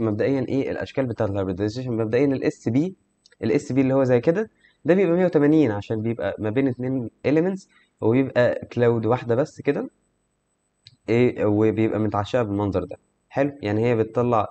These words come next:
آه، كلاود يمين وكلاود شمال. بالنسبه للاس بي تو فهي بتعمل تلاتة كلاودز، آه، كلاود يمين، آه، فوق وايه وتحت كده بشكل، آه، اكسس، وبيبقى بينهم مية وعشرين درجه،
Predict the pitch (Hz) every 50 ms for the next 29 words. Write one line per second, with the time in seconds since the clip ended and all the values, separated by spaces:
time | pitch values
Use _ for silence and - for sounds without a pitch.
0 | - - - _ _ _ - - 104 104 101 98 98 95 95 95 95 95 95 95
1 | - 120 131 135 127 120 120 127 156 180 156 123 - 123 123 120 110 - - -
2 | - 85 - _ _ _ _ _ _ _ _ _ _ - 95 110 110 120 135 135
3 | 131 139 123 120 117 - - 127 - - 117 127 123 - 131 127 117 - - -
4 | _ _ _ - 113 117 127 127 123 - 135 131 131 113 - - 104 123 135 147
5 | - 156 165 151 - - - - - - _ _ - - - 107 107 107 104 101
6 | 101 98 98 98 98 98 98 98 101 - _ - 127 127 131 120 104 101 98 110
7 | 123 127 - 107 101 98 92 - - - _ - 127 131 127 82 80 71 78 107
8 | 117 117 107 98 98 - 123 - - - - 127 123 131 127 120 101 98 104 104
9 | 98 - 123 - - 113 107 - 82 - - _ _ - 127 151 - - 208 208
10 | 208 - 107 104 110 120 117 117 120 131 135 135 127 127 127 120 110 - - 120
11 | 107 92 87 85